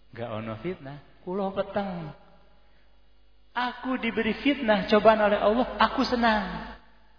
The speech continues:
Tetapi ketika aku tidak diberi fitnah, tidak diberi cobaan oleh Allah, aku merasa gelap. Subhanallah. Ini ungkapan tasawuf yang tinggi sekali. Kalau kita kan sebaliknya,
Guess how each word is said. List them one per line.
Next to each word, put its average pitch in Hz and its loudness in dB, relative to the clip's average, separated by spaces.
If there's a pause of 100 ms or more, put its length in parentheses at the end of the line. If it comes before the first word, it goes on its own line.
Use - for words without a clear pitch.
(480)
Tetapi 139 -8
ketika 135 -12
aku 131 -12
tidak 131 -14
diberi 123 -14
fitnah, 131 -14
tidak 120 -12
diberi 117 -14
cobaan 123 -12
oleh 120 -10
Allah, 135 -8 (360)
aku 117 -18
merasa 107 -14
gelap. 101 -16 (1800)
Subhanallah. 90 -12 (240)
Ini 208 -6
ungkapan 233 2
tasawuf 220 6
yang 214 8
tinggi 208 0
sekali. 233 -2 (880)
Kalau 233 2
kita 277 0
kan 392 0
sebaliknya, 180 0